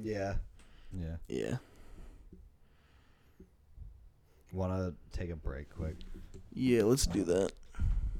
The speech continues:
Speaker 2: First off, can we just say that Michael Cera's the goat?
Speaker 1: Michael Cera's the goat. He should have starred as Ken and Barbie. <laughs>
Speaker 2: Yeah,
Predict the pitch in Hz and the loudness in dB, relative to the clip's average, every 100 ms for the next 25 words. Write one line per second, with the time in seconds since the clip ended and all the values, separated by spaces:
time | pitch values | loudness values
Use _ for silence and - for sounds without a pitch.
0 | - - - - - - - - - - | -8 -12 -16 -18 -20 -20 -20 -18 -18 -16
1 | - - 143 139 127 98 123 - 117 113 | -6 10 10 12 8 12 12 12 10 10
2 | 113 120 - 101 104 107 95 - 107 107 | 6 4 4 4 2 2 0 2 2 4
3 | 120 - 92 104 107 113 117 69 123 - | 4 4 6 4 4 2 2 4 4 4
4 | - - - - - - - - 85 82 | -10 -20 -20 -20 -20 -20 -20 -12 -8 -6
5 | 85 - 80 73 78 73 73 76 85 - | -6 -4 -4 -2 -4 -4 -4 -2 2 4
6 | 95 90 - - 82 78 80 - - 76 | 4 4 2 0 0 0 -2 -6 -8 -6
7 | 76 73 73 69 71 76 110 - - 110 | -6 -8 -8 -8 -8 6 6 8 6 6
8 | 104 113 | 6 4